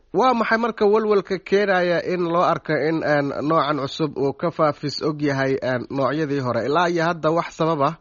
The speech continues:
oo waaxda caafimaadka ee N H S aad ka tirsan tahay ay, ay soo bandhigtay miyaa jira?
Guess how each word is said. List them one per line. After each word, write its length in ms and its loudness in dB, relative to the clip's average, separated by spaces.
oo 140 2
waaxda 280 2
caafimaadka 560 0
ee 140 2
N 60 -2
H 120 -6
S 140 -4
aad 260 2
ka 100 -4
tirsan 360 -4
tahay 260 2
ay, 140 0
ay 100 -2
soo 200 -2
bandhigtay 400 -4
miyaa 180 0
jira? 220 -6